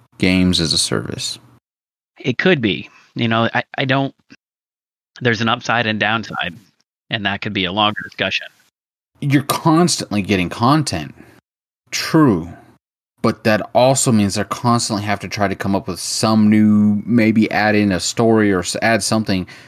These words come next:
Speaker 1: So they're always pressured, and eventually they're just gonna be like, "Make 'em red." <laughs>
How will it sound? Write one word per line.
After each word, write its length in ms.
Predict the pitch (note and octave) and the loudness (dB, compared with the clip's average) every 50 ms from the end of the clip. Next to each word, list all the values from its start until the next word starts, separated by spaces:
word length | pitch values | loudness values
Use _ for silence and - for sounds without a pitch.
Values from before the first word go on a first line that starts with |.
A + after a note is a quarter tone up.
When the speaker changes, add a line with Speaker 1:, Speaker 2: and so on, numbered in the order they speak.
| _ _ | _ _
Speaker 1:
So 160 | - - - | -6 -2 0
they're 80 | G#2 G#2+ | 2 4
always 240 | A#2 C3 C3+ A#2 - | 4 4 4 2 0
pressured, 480 | - - - C3 B2+ B2+ - A2+ G2+ | -4 -4 -2 0 0 0 0 0 0
and 80 | G2 F#2+ | 0 0
eventually 380 | F2 F2+ A#2 C3+ C3 - C3 A2 | 0 0 0 0 0 0 0 0
they're 100 | G#2 F#2 | 0 0
just 200 | F#2+ G2 - - | -2 -4 -4 -4
gonna 120 | G2 F#2 | -4 -2
be 100 | F2+ F#2+ | 0 0
like, 200 | F2+ F2 E2+ - _ _ _ _ _ _ _ _ _ _ _ _ _ _ _ _ _ _ _ _ | 0 0 0 -2 _ _ _ _ _ _ _ _ _ _ _ _ _ _ _ _ _ _ _ _
"Make 280 | - G#2+ G2+ B2+ C#3 - | -4 -2 0 0 2 2
'em 140 | B3 G3+ B2 | 2 2 4
red." 320 | G#2+ C3 C#3+ G#2+ - - _ _ _ _ _ _ - | 4 4 4 2 0 -6 _ _ _ _ _ _ -2
<laughs> 280 | - C#3 - - E4+ | -2 -2 0 0 -2